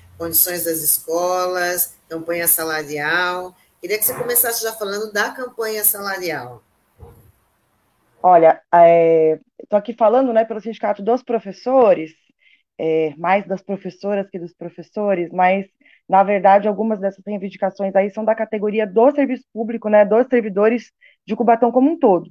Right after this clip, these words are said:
Speaker 2: não só da educação. Então, campanha salarial, por exemplo, é algo que tá gritante lá na categoria, porque um salário, né, que já está defasado por muito tempo, né, não é de agora, e aí ele ficou,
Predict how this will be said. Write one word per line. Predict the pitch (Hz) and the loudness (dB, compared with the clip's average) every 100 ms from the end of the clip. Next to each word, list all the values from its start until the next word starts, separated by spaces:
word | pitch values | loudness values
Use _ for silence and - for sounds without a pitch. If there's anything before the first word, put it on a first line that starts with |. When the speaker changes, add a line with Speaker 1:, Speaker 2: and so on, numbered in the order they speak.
| _ - | _ 0
Speaker 2:
não | 196 202 | 2 2
só | 208 214 | 2 0
da | 202 | 0
educação. | 196 196 247 - 156 151 _ _ _ | -6 -8 -8 -6 -8 -8 _ _ _
Então, | _ 208 | _ 2
campanha | 214 240 240 240 | 2 4 4 4
salarial, | 240 226 226 226 226 | 4 4 6 4 4
por | 226 | 0
exemplo, | 214 208 220 269 277 285 - _ _ - | 0 -2 0 0 -2 -4 -8 _ _ 2
é | 208 | 6
algo | 226 226 | 6 2
que | - | 0
tá | 226 | 0
gritante | 202 247 - 220 226 226 | 0 -4 0 0 0 0
lá | 208 | 2
na | 208 | 2
categoria, | 208 214 202 202 165 170 | -4 -4 -4 -4 -4 -6
porque | _ _ 185 170 160 _ _ _ | _ _ -2 -2 -6 _ _ _
um | - 208 | -4 0
salário, | 240 214 196 175 170 | 4 6 8 6 4
né, | 175 | -4
que | 185 | -2
já | 185 190 | 0 0
está | 185 180 170 | -2 0 0
defasado | 160 220 240 233 196 180 170 170 | 2 0 2 0 0 0 -2 -4
por | 185 | -10
muito | 185 240 294 - | -4 -4 -4 -6
tempo, | 208 214 240 269 _ _ - | -4 -4 -8 -14 _ _ -4
né, | 185 185 | 0 2
não | 190 214 | 4 2
é | |
de | 214 | 0
agora, | 196 180 175 196 240 - _ _ _ - | -2 2 4 2 0 -8 _ _ _ -4
e | 202 | 2
aí | 214 196 196 190 | 4 4 2 -2
ele | 127 220 | -2 -2
ficou, | 208 233 208 202 190 | -6 -6 0 2 2